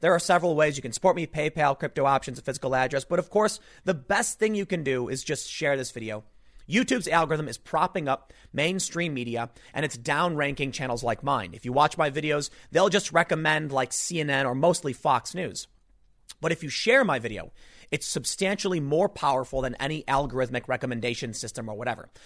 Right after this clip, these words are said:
But if you just want to watch, hit the subscribe button, hit the like button, hit the notification bell,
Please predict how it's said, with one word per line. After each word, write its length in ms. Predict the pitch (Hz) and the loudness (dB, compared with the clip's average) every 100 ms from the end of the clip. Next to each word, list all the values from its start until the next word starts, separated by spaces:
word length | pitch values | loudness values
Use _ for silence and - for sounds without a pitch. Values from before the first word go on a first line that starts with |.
| - - | -20 4
But 100 | 240 | 6
if 40 | |
you 60 | 262 | 6
just 160 | 277 262 | 2 0
want 100 | 233 | 2
to 40 | |
watch, 420 | 185 165 - - - | 4 2 0 -8 -8
hit 120 | 180 | -4
the 60 | 202 | 0
subscribe 480 | 214 - - 139 131 | -2 -4 2 2 2
button, 300 | 110 131 127 - | -2 -4 -10 -12
hit 140 | - 185 | -8 0
the 80 | 151 | 2
like 260 | 120 117 | 2 0
button, 300 | 113 101 113 - _ | -4 -4 -6 -16 _
hit 120 | 185 | -4
the 60 | 165 | 0
notification 560 | 143 123 120 113 117 | 0 0 -4 -4 -2
bell, 260 | 113 110 | 0 0